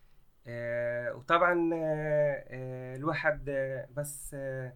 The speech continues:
يشوف كمية الزباين اللي بت-، آه، بتكون عنده، أو إنه مثلا قبل ثلاث أشهر، آه، شركة، آه، كابيتال جي اللي هي ال-، آه، الجسم الممول لشركة،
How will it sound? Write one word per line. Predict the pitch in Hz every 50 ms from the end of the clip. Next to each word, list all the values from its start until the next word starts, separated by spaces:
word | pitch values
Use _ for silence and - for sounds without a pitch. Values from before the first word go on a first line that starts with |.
| - - - - - -
يشوف | - - 165 151 -
كمية | - 147 147 147 151 143 143 147
الزباين | 135 127 131 131 127 139 143 139
اللي | 135 131 127
بت-، | 123 123 117 - _ _ -
آه، | 127 120 120 120 120 120 120 120 117 117 - - 113 110 113 113 113
بتكون | 110 113 - - - 151 143
عنده، | 131 143 147 135 127 127 -
أو | 120 120 127
إنه | 123 123 131
مثلا | 135 131 131 131 123 123 120 - - - - _ _ - - _
قبل | - 143 131 135 131
ثلاث | - 147 143 139 135 -
أشهر، | 147 147 - 147 135 127 131
آه، | 127 120 120
شركة، | 117 - 139 135 135 - 135 131 - -
آه، | 127 123 120 117
كابيتال | - - 135 135 131 - - 117 117 117
جي | - 151 160 151 147 143 147 - _ _ _ _ _ _ -
اللي | 117 117 120
هي | 120 131 139 139
ال-، | 131 127 123 123
آه، | 123 120 120 120 120 120 120 117 117 117 117 117 117 113 117 117 113 113 113 110 - - - - - - - - - - - - - - - - - _ _ _ _ _ _ _ _ _ -
الجسم | 120 117 113 117 131 147 143 147 147
الممول | 139 135 135 135 135 143 147 147 139 135 131 123
لشركة، | 123 123 120 120 113 - - 135 131 131 131 127